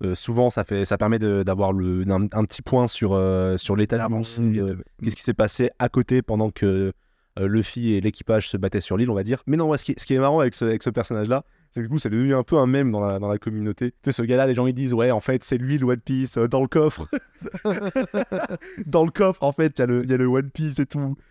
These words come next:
Speaker 1: Genre, ça lui met des primes en mode, euh, in dit coffre,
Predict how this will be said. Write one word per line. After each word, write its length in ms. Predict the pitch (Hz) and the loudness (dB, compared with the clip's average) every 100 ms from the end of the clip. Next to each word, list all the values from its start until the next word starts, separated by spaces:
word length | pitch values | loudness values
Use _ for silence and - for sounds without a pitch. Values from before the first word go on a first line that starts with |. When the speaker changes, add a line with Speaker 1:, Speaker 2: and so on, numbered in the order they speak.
| 156 | -6
Speaker 1:
Genre, 140 | 123 120 | -2 0
ça 100 | 139 | 0
lui 100 | 139 | 2
met 140 | 135 | 2
des 100 | 135 | 2
primes 360 | - 160 156 151 | 0 0 0 0
en 140 | 120 123 | 0 2
mode, 240 | 135 123 | 2 2
euh, 160 | 120 113 _ _ | 0 0 _ _
in 280 | 175 160 127 117 | 0 2 0 -2
dit 300 | 120 139 139 | -6 -6 -4
coffre, 460 | - 156 - 67 | 2 2 0 -6